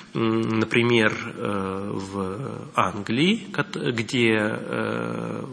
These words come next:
реформа была проведена уже за столетие до этого, да, Генрихом восьмым, эм,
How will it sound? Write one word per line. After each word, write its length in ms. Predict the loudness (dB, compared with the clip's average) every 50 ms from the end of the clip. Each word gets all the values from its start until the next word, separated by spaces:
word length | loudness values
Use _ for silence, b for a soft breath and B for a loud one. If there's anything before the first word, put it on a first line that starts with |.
| -4 0
реформа 420 | 2 2 2 4 2 2 2 2
была 180 | 2 2 2 2
проведена 420 | 0 -2 -2 -2 0 2 4 4
уже 140 | 4 4 2
за 120 | 2 2 2
столетие 560 | 2 2 2 0 0 0 -2 -2 -2 -2 0
до 100 | 4 6
этого, 420 | 6 6 6 4 4 2 4 4
да, 220 | 2 2 0 -2 -2
Генрихом 500 | 0 0 0 0 -2 -4 -6 -6 -4 -4
восьмым, 640 | -2 -2 -2 0 2 4 4 4 4 2 0 -4 B B B B B B B B B B B B B -10 -2 2
эм, 1000 | 4 6 6 6 6 4 4 4 2 2 2 2 2 2 0 0 -2 -2 -2